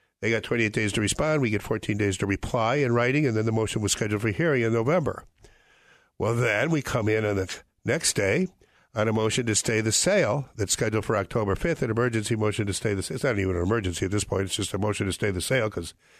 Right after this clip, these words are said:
it's still a month off, because we, you know, our, our motion to vacate might be granted and the judgment may be, uh, but we're not gonna know that until we go to hearing on that motion to vacate in November.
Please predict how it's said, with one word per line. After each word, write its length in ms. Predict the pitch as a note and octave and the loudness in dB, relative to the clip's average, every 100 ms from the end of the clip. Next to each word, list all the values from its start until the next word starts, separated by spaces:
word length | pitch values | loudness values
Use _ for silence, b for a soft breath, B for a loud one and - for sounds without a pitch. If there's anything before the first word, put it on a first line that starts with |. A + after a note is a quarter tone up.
| b b | b b
it's 140 | - | -2
still 220 | - B2+ | 0 2
a 60 | G2 | 2
month 240 | G2+ F#2 | 2 2
off, 360 | C3 G2+ A2 - _ B B B B B | 2 2 0 -6 _ B B B B B
because 480 | A#2 A#2+ A2 G#2 - B B - | -2 0 0 0 -6 B B 0
we, 200 | G#2 G#2 | 2 2
you 160 | A2 | 2
know, 60 | G#2+ | 4
our, 340 | G#2+ A2 A2+ | 4 2 2
our 80 | A2 | 2
motion 300 | A2 G#2+ A2 | 2 2 0
to 80 | G#2 | 2
vacate 420 | C#3 F#3+ B2+ A2 | 2 0 0 0
might 180 | G2+ G2+ | 0 0
be 120 | G#2+ | 0
granted 380 | G2 F#2 G#2 B2+ | 0 2 2 2
and 80 | C3 | 0
the 60 | |
judgment 400 | B2+ F3+ D3+ C#3 | 2 0 2 0
may 100 | G#2 | 0
be, 220 | G2+ G2 G2+ | 0 -2 -2
uh, 200 | G2 F2+ F2 B B | 0 0 0 B B
but 80 | A2+ | 0
we're 120 | A#2 | 2
not 140 | A#2 A2 | 0 0
gonna 160 | G#2+ | 0
know 220 | B2 F3+ | 2 2
that 200 | C3+ G2+ | 4 2
until 200 | A#2 - | 0 0
we 80 | A2 | 0
go 140 | A2+ A2+ | 2 2
to 80 | |
hearing 340 | - F#3 F3 A2 | 2 2 2 2
on 100 | F#2+ | 2
that 140 | G2 | 0
motion 280 | G2+ - G2+ | 0 -2 -2
to 60 | F#2 | 0
vacate 400 | F#2 - A#2+ A#2+ | 0 0 0 2
in 120 | B2 | 2
November. 540 | C3+ D3+ F#3 A2 E2 | 2 2 2 0 -4